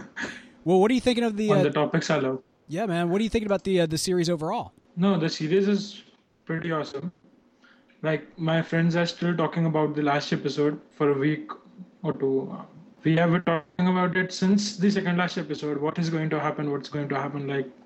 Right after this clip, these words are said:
Speaker 1: we have been speculating.
Speaker 2: Let me ask you this. Do you, are you of the opinion that whatever it was in the sky is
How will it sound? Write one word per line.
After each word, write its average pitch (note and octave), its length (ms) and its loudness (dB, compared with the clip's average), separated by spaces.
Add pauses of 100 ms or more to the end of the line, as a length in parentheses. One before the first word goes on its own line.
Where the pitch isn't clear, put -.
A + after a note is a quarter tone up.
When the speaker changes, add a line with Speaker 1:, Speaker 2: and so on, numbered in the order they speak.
(300)
Speaker 1:
we D3+ 100 -2
have E3 200 2
been F3+ 80 2
speculating. E3 680 0 (320)
Speaker 2:
Let F3+ 140 2
me B3 120 6
ask A3+ 180 4
you E3+ 120 2
this. D3+ 280 4
Do C#3 120 -2
you, D3 180 -4
are D#3+ 100 2
you F#3+ 220 2
of A#3+ 100 2
the G#3+ 120 4
opinion F3+ 560 6
that B2+ 300 4
whatever E3 440 8
it D3 80 8
was D#3 260 8
in C#3 100 10
the C3 60 8
sky C3 760 8
is B2+ 460 8